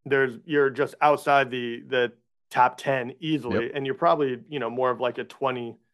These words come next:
Speaker 1: guy or something like that. And, and
Speaker 2: Yeah.
Speaker 1: the price that they want for him, eh, that's way too much. And that is us being very, like,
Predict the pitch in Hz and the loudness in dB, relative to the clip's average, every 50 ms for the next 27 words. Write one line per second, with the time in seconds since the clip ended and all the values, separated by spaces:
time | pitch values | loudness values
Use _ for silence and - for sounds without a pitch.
0 | _ _ _ _ - 110 131 120 107 110 110 110 113 - - 120 120 123 113 - | _ _ _ _ -10 -4 -2 0 2 2 0 -2 -4 -6 -8 -10 -10 -10 -10 -8
1 | 120 120 123 - - 135 131 123 117 _ _ _ _ _ _ - 147 139 135 131 | -8 -8 -6 -6 -6 -8 -8 -8 -10 _ _ _ _ _ _ -4 -4 -2 0 2
2 | 131 151 - - _ _ _ _ - 156 - - - 180 180 143 - 160 139 131 | 2 2 0 -2 _ _ _ _ -8 -8 -4 0 2 2 2 2 2 0 0 2
3 | 139 127 123 156 185 170 - - 127 120 123 123 127 127 123 127 131 135 - _ | 2 2 4 4 4 4 2 0 -2 -2 -2 -4 -6 -8 -8 -8 -10 -12 -14 _
4 | _ _ _ _ - 139 135 - 147 139 123 - 135 127 123 117 - 139 143 185 | _ _ _ _ -4 -4 -2 0 0 0 0 0 0 0 0 0 0 2 4 6
5 | 202 180 143 120 139 - _ - 156 151 - - - 135 131 127 123 120 110 117 | 6 6 4 2 -6 -10 _ 2 2 2 2 2 0 0 0 0 -2 -6 -6 -2
6 | 131 139 143 143 139 131 127 123 123 120 - - _ _ _ _ _ _ _ _ | 0 2 4 4 4 4 4 2 0 -2 -6 -10 _ _ _ _ _ _ _ _
7 | _ _ - 135 131 117 113 110 - _ | _ _ -6 -4 -2 -2 -2 -4 -6 _